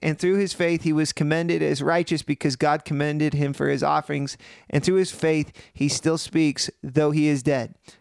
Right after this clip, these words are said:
Didn't wanna read that verse, but it's cool. Didn't wanna talk about Abel. I wanted verse five. <laughs> "By faith, Enoch was taken up so that he did not see death.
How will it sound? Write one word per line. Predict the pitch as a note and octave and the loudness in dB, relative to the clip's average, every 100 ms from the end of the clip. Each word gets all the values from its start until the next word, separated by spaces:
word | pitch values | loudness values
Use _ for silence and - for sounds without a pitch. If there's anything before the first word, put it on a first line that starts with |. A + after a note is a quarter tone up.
| _ _ | _ _
Didn't | D#3 D3+ | -2 0
wanna | D3+ D#3 | 0 0
read | D3+ D#3 | 0 0
that | C#3 A#2 | 0 -4
verse, | C3 A#2+ | -6 -8
but | - C#3+ | -4 -4
it's | C#3+ | -4
cool. | - G3+ C#3+ - _ - | -2 0 0 -4 _ -4
Didn't | D3+ D3+ | -2 0
wanna | D#3 | -2
talk | D3+ D#3 | 0 0
about | D3 C#3 | 0 -2
Abel. | B2+ A#2 - | -4 -4 0
I | |
wanted | D3 D3 C#3 | 2 2 2
verse | C#3+ C3+ | 0 0
five. | - B2 G#2 - - - | -2 -2 -4 -10 -12 -14
<laughs> | - | 2
"By | G3 G3 | 2 4
faith, | A3 C4 A#3+ F#3 - | 2 2 2 -2 0
Enoch | C#4 D#4+ D4 G3+ D#3+ F#3 - - - - | 2 4 4 4 2 -4 -14 -20 -20 -4
was | E3+ F#3 | 0 0
taken | - A3 A#3+ B3+ A3 | 0 0 0 -2 0
up | G3+ | 0
so | E3+ G3 | 0 0
that | F#3+ E3 | 0 0
he | F#3+ | 0
did | F3+ E3+ | 0 2
not | F3+ G3+ - | 0 0 -2
see | - - G3 F#3+ | -4 -2 0 0
death. | E3+ F3 D#3+ C3+ A#2 | 0 2 2 0 -6